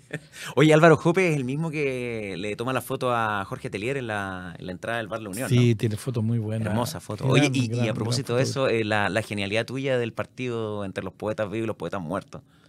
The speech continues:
Speaker 2: Sí, esa fue una, una historia
Speaker 1: Me
Speaker 2: que
Speaker 1: parece que
Speaker 2: tenía
Speaker 1: Jorge Telier es el que hace el gol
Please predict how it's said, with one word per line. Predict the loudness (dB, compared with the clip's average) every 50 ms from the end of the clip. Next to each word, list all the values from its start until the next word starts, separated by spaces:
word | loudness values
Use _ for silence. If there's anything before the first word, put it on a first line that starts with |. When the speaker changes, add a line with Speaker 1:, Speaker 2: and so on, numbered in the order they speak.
| _ _ _
Speaker 2:
Sí, | -8 0 2 4 4
esa | 4 4 0 -2 -2
fue | 0 2 2 4 4 4 2 2 0 -2
una, | -6 -6 -4 -4 -2 -2 -2 -2 -4 -6 -8 -10 -14 -16 _ _ _ _ _ _ _ _ _ _ _ _ _ _ _ _ _ _ _ 0
una | 4 4 6
historia | 4 4 _ 4 4 6 8 8 6 6 6 4 2 0 -2 -4 -6 -8 -12 _ _ _ _ _ _ _ _ _ _ _ _ _ _ _ _ _ _ -4
Speaker 1:
Me | 0
Speaker 2:
que | 2
Speaker 1:
parece | 4 4 6 6
que | 6
Speaker 2:
tenía | 6
Speaker 1:
Jorge | 6 6 4 4 4
Telier | 4 4 4 4 4 4
es | 4
el | 2 2 2
que | 2
hace | 2 2 2
el | 2 2
gol | 4 6 8 8 8 8 6 4 2 0 -2 -4 -6